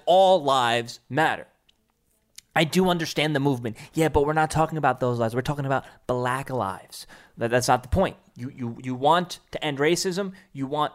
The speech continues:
equality, and we can do so by all going under the same banner. You guys say it all the time at your rallies.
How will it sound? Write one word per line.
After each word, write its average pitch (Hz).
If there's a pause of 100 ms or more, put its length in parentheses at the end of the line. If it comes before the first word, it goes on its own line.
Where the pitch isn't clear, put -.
equality, 180
and 123
we 131
can 127
do 208
so 139 (320)
by 151
all 185
going 202
under 208
the 180
same 247
banner. 190 (160)
You 226
guys 196
say 226
it 220
all 233
the 254
time 214
at 208
your 202
rallies. 156